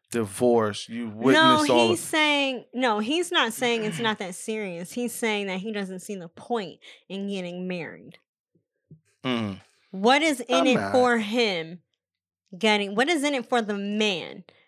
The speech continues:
Speaker 2: And I
Speaker 3: But are you, are you
Speaker 2: say
Speaker 3: saying that's sad because we haven't seen enough examples of marriages working in the black
Speaker 2: Yeah.
Speaker 3: community?
Speaker 1: Okay.
Speaker 2: Not in the black community, but just, like,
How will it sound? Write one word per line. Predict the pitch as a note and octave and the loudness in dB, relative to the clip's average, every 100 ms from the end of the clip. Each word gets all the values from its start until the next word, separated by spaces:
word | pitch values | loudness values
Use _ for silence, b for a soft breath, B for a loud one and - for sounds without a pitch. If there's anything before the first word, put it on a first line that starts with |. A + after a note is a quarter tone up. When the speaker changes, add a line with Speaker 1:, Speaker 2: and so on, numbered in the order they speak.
| b _ - | b _ -2
Speaker 2:
And | G#3+ - A#3 | -2 0 4
I | D#4+ | 8
Speaker 3:
But | G4+ D3 | 8 8
are | D3+ | 6
you, | D#3+ | 6
are | - D3+ | 6 6
you | F3+ | 6
Speaker 2:
say | - | 6
Speaker 3:
saying | E3 C#3+ | 6 6
that's | C#3+ C#3 | 4 2
sad | - C#3 C#3+ C3+ | 2 4 6 4
because | B2+ C#3+ A#2+ | 2 0 0
we | C3 | 2
haven't | C3 B2 A#2+ | 2 2 0
seen | C3+ A#2+ | 0 0
enough | A#2 A#2+ B2+ | 2 0 -2
examples | A2 G#2+ A#2 A#2 A#2 | -4 0 0 0 -2
of | A2 | -2
marriages | G#2+ A2 A2+ A2 G#2 | 0 2 2 0 -4
working | G#2 A#2 A#2+ E3 | 0 0 0 -4
in | D#3+ D#3+ | -2 -4
the | |
black | F#3+ E3+ | 2 4
Speaker 2:
Yeah. | G#3 F#3 F#3 | 4 4 4
Speaker 3:
community? | F#3 G#3 | 2 2
Speaker 1:
Okay. | - C4+ | 2 4
Speaker 2:
Not | F4 | 6
in | G4 | 4
the | E4+ | 4
black | C4 C#4 A#3+ | 4 2 0
community, | C4 A#3 A3+ G#3+ G3+ | -2 0 -2 -2 -4
but | G3 G3+ | -4 -6
just, | A3 G#3 | -6 -4
like, | G#3+ G3+ - | -2 -4 -6